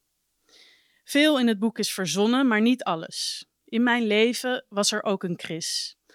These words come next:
al heet hij anders. Hij had zich van me afgekeerd, net als bij jou. Tijdens het schrijven kroop ik in jouw huid. Ik wilde weten hoe gevaarlijk je kon worden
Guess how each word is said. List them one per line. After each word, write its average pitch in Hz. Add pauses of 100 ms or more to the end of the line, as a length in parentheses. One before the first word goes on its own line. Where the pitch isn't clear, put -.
(140)
al 196
heet 190
hij 180
anders. 165 (760)
Hij 214
had 190
zich 202
van 208
me 214
afgekeerd, - (180)
net 226
als 220
bij 190
jou. 151 (680)
Tijdens 208
het 208
schrijven 208 (280)
kroop 254
ik 214
in 220
jouw 240
huid. 196 (180)
Ik 190
wilde 233
weten 240 (240)
hoe 277
gevaarlijk 226
je 185
kon 185
worden 190